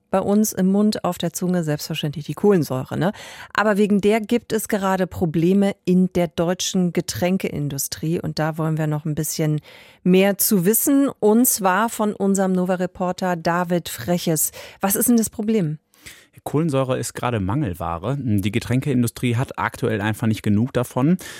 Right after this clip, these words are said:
Speaker 2: Das ist schlecht, weil Kohlensäure in der gesamten Ernährungsindustrie dringend für Produktions- und Verpackungsprozesse gebraucht wird. Auch in der Gastronomie ist das so, zum Beispiel damit das Bier und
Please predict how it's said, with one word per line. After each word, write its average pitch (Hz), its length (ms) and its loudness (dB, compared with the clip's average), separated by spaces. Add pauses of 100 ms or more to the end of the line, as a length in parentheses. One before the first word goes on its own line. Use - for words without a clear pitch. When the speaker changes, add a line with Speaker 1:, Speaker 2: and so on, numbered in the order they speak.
(160)
Speaker 2:
Das 123 120 0
ist 143 140 0
schlecht, 117 340 0
weil 117 380 0
Kohlensäure 127 520 2
in 107 120 0
der 104 120 0
gesamten 110 540 -2
Ernährungsindustrie 104 1080 -2
dringend 127 460 0
für 107 140 -6
Produktions- 110 480 -4
und 98 120 -2
Verpackungsprozesse 95 920 -6
gebraucht 85 460 -8
wird. 117 180 -2 (400)
Auch 127 180 -4
in 123 80 0
der 110 80 0
Gastronomie 107 440 0
ist 151 100 -2
das 127 160 -4
so, 123 240 0
zum 98 160 -2
Beispiel 104 400 0
damit 98 260 0
das 92 180 -4
Bier 120 300 0
und 101 160 0